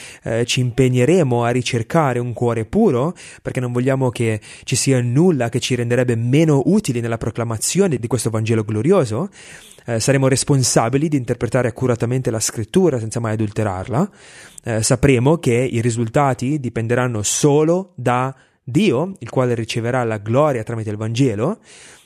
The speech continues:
e queste sono cose che sono così fondamentali. Eh, dobbiamo vederci come vasi d'argilla, insignificanti personalmente, eh, dobbiamo accogliere i benefici della sofferenza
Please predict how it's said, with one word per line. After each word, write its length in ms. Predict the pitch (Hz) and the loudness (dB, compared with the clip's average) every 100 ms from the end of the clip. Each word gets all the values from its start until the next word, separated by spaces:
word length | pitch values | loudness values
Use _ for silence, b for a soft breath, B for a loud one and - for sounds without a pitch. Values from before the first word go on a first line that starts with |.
| B | B
e 160 | 120 | -10
queste 220 | 113 117 | -6 -6
sono 260 | 107 113 107 | -6 -6 -4
cose 380 | - 151 120 117 | 2 2 2 -2
che 220 | 143 135 | 0 2
sono 240 | - 135 | 2 -2
così 320 | 120 123 139 214 | 0 0 2 0
fondamentali. 920 | - 214 190 185 165 107 92 90 - B B B B B - | 4 4 4 2 -2 -4 -8 -10 -14 B B B B B -10
Eh, 140 | 101 | -4
dobbiamo 400 | 113 123 131 117 - B | 0 2 2 0 -2 B
vederci 480 | 120 117 143 165 175 | 0 2 4 2 0
come 320 | 143 120 104 b - | -2 -4 -4 b -4
vasi 280 | 131 131 | 0 0
d'argilla, 680 | 123 110 104 113 165 175 180 | 0 -2 0 2 4 2 0
insignificanti 960 | - 131 - 123 113 123 131 151 165 170 | -2 -2 -2 -4 -6 -6 0 0 0 -2
personalmente, 920 | 131 - 117 104 120 180 190 208 233 B B B B | -2 -4 -4 -4 0 0 2 0 0 B B B B
eh, 220 | 127 113 | -2 0
dobbiamo 420 | 123 123 135 127 - | 0 0 0 0 -2
accogliere 720 | 117 - - 135 156 160 151 | -6 -4 0 2 4 2 0
i 60 | |
benefici 600 | 123 123 113 - 170 - | 0 0 0 -2 -2 0
della 180 | 143 117 | -2 -2
sofferenza 840 | - 110 - 110 147 175 - 208 | -2 -4 -2 2 2 2 2 0